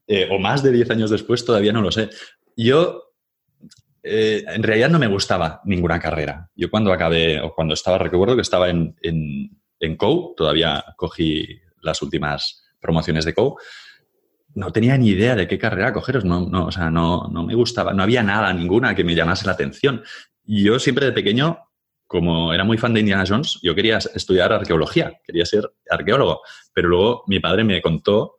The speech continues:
<laughs> me sentó un día y me contó que, que efectivamente que aquello era una película y que ser arqueólogo no significaba hacer lo que hacía Indiana Jones, que era más bien un trabajo de biblioteca. Dije, "Uf, yo bibliotecas y tal, mejor que no". Luego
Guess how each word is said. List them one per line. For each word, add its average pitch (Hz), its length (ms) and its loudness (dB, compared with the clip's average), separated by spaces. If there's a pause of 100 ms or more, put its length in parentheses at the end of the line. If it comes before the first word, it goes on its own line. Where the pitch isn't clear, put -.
<laughs> - 140 -20
me - 60 -10
sentó 113 360 0
un 113 140 4
día 110 260 2 (560)
y 110 100 2
me 110 140 2
contó 98 320 2
que, 113 500 0
que 82 360 2
efectivamente 85 480 -4
que 95 80 0
aquello 87 220 0
era 101 100 2
una 98 120 0
película 98 460 0
y - 80 -2
que 92 100 0
ser 87 160 2
arqueólogo 101 400 2
no 117 120 0
significaba 98 880 0
hacer 85 200 -2
lo 101 100 2
que 107 80 2
hacía - 140 0
Indiana 80 260 -2
Jones, 135 240 -2
que - 100 -8
era 98 60 0
más 104 120 2
bien 104 140 4
un 117 80 2
trabajo 104 320 0
de 113 100 4
biblioteca. 98 580 0 (320)
Dije, - 240 -6
"Uf, 87 140 0 (220)
yo 87 340 -2 (380)
bibliotecas 87 600 0
y 87 60 -2
tal, 107 260 0
mejor 92 260 -4
que 78 100 -4
no". 69 160 -10 (480)
Luego 120 640 0